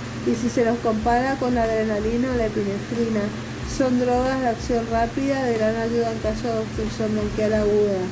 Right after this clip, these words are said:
Tienen efecto broncoprotector en el asma por ejercicio y actúan exclusivamente en la respuesta inmediata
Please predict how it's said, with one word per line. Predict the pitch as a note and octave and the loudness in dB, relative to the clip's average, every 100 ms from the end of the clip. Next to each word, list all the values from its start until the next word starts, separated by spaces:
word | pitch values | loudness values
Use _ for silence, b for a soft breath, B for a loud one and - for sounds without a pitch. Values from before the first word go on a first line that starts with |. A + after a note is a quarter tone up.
| - - - - - - | -6 -8 -8 -8 -6 0
Tienen | B3+ B3+ C4+ B3+ | 4 4 4 2
efecto | A#3+ B3+ A#3+ - A#3+ | 0 -2 -2 0 2
broncoprotector | A#3 A#3 A#3+ B3 A#3 A#3 A3 - A#3+ B3 C4 | 4 2 0 -2 -2 -2 -2 0 0 0 -2
en | A3 G#3+ G3+ | -6 -4 -2
el | G3+ | -2
asma | G#3 A#3+ A#3+ A#3+ | -2 -4 -6 -4
por | A3 | -2
ejercicio | A3 A3+ A3 - A#3+ G#3+ - F#3 E3+ - - - - - B3 | -2 -2 -4 -4 -6 -4 -2 -2 -2 -6 -8 -8 -8 -4 2
y | |
actúan | A#3+ A#3 - C#4 C#4 B3+ | 4 4 0 2 2 -2
exclusivamente | B3 A#3+ - B3+ B3 A#3+ B3 B3 - D4+ C#4+ | -4 -6 -4 -4 -4 -4 -8 -6 0 2 2
en | A3 | 0
la | G#3 | -2
respuesta | G#3 G#3+ A3+ A#3+ B3+ C#4 C4+ C4 | -2 -2 -2 -2 0 -2 -2 -6
inmediata | C#4 D4 C#4 C#4 C4+ C4 D4 | -4 -2 2 2 2 2 2